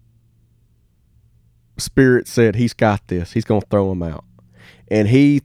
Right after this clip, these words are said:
throws a strike to Rizzo. Rizzo catches it, and his foot hits the bag, and the Cubs won the World Series, man. And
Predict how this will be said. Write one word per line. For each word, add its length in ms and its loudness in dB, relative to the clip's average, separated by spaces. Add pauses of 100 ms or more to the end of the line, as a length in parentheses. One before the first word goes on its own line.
throws 380 4
a 140 2
strike 720 0
to 140 -2
Rizzo. 680 2 (260)
Rizzo 380 2
catches 480 -2
it, 160 -2 (360)
and 120 -8
his 200 0
foot 400 0 (580)
hits 300 -2
the 100 -8
bag, 600 0 (680)
and 280 -2
the 160 0 (460)
Cubs 420 2
won 200 2
the 80 0
World 300 -4
Series, 440 -6
man. 340 -4 (280)
And 520 -2